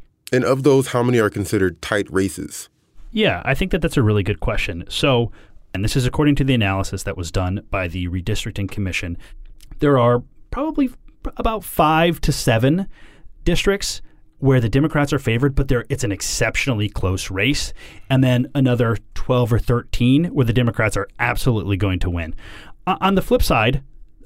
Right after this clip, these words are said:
Speaker 2: again, there are also a couple of these districts where Republicans are favored, but it's a really tight race. There's a Macomb County race where the Republican has a fifty point nine percent advantage. So that's a, that's a toss-up as well. So in this, in this conversation, it's technically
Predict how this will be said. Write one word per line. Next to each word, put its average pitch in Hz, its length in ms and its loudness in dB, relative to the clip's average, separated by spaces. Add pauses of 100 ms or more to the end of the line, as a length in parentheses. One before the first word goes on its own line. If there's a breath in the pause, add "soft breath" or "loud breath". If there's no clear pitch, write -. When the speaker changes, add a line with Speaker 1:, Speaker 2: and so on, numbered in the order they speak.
Speaker 2:
again, 151 280 2
there 127 120 4
are 127 100 2
also 170 380 2
a 123 60 0
couple 139 280 2
of 123 60 4
these 120 160 0
districts 120 400 0
where 110 180 2
Republicans 139 640 0
are 202 100 -4
favored, 233 420 0 (200 soft breath)
but 302 120 0
it's 285 140 2
a 277 40 6
really 269 220 4
tight 226 240 0
race. 139 260 2
There's 104 160 2
a 104 40 0
Macomb 120 320 2
County 120 280 4
race 113 320 2
where 107 120 2
the 104 100 0
Republican 117 640 2
has 110 200 0
a 104 60 0
fifty 156 480 0
point 127 320 0
nine 104 240 -2
percent 85 300 -6
advantage. 76 420 -14
So 143 80 -2
that's 131 220 0
a, 127 60 -2 (120)
that's 123 200 -2
a - 20 -4
toss-up 101 420 0
as 95 120 0
well. 87 240 -4 (200 loud breath)
So 156 160 2
in 143 120 6
this, 190 180 4
in 135 160 0
this 175 160 2
conversation, 127 500 2
it's - 140 -4
technically 135 680 -2